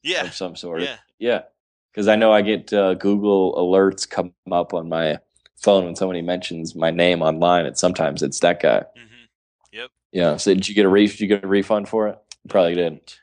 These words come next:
Speaker 1: I didn't.
Speaker 2: And now every time that comes through on your iTunes, on your random, you just get pissed.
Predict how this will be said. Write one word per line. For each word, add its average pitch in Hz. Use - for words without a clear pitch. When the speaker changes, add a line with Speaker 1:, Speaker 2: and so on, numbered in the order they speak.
Speaker 1:
I 107
didn't. 98
Speaker 2:
And 90
now 104
every 104
time 104
that 98
comes 98
through 95
on 90
your 87
iTunes, 87
on 85
your 80
random, 80
you 73
just -
get -
pissed. -